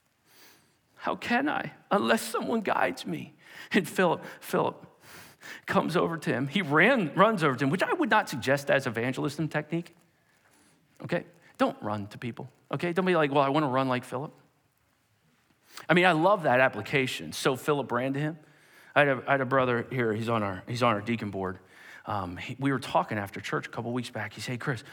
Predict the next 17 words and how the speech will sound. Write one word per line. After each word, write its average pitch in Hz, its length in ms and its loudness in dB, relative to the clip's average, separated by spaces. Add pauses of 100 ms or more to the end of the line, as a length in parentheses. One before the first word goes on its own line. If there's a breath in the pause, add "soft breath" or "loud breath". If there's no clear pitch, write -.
(300 loud breath)
you 107 80 -6
know, 117 180 -2
you 131 120 0
ever 196 160 0
need 185 160 0
firewood?" 151 480 0
I - 60 -8
was 147 100 -8
like, 180 100 -10
"Well, 226 160 -8
I 170 60 -10
do 160 100 -6
have 175 160 -4
a - 20 -10
chimney. 135 320 -6
I 117 60 -4
would 165 140 -6